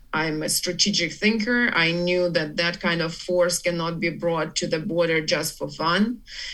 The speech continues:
because it costs millions and millions and millions of dollars. So when I was going, I decided that no matter what, I'm still going to Ukraine, even though U S embassy,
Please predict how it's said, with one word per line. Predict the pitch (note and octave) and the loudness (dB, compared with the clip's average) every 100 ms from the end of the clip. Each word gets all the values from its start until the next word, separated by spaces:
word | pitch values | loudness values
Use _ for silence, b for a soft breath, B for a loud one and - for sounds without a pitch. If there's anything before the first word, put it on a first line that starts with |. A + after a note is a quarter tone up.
| B | B
because | F#3+ F#3+ E3+ | 0 2 2
it | G#3 - | 0 -8
costs | - G#3+ G#3 G3+ | -2 2 4 4
millions | F#3+ F#3 F3+ E3 D3+ | 2 2 2 0 -4
and | D3+ | -6
millions | D3+ D3+ D3+ D#3 | -4 -4 -2 -2
and | D#3 | -2
millions | D3+ C#3+ C3+ - | -4 -2 -2 -2
of | C#3+ - | -4 -4
dollars. | C3+ - - - | -6 -6 -4 -2
So | - F3 E3+ | 2 2 2
when | E3 F#3 G3 | 0 2 4
I | A3 | 4
was | A3+ G#3 G3+ | 4 2 2
going, | F#3 F3+ E3+ D3+ | 2 2 2 -2
I | D3+ | -6
decided | E3 - F3 E3 D3 | -6 -2 0 0 0
that | D3 D3 - | -2 -4 -4
no | E3+ F#3 | -2 4
matter | G3+ G#3 | 4 4
what, | F#3+ D3 C#3+ - | 2 0 -4 -4
I'm | D#3+ | -4
still | E3 - F3 E3+ | -4 -2 0 0
going | E3 D#3 D#3 D#3 | 0 -4 -4 -6
to | D#3 | -4
Ukraine, | D3+ D#3 C#3 C#3 | -4 -4 -4 -4
even | D3+ E3+ E3+ | -4 -4 0
though | E3+ E3+ E3 - B B B F3+ | 0 2 -2 -6 B B B 0
U | F3+ | 4
S | F#3 F3 F#3 | 4 4 2
embassy, | F3 E3+ E3+ F3 E3+ E3 E3 | 0 0 0 0 -2 0 -2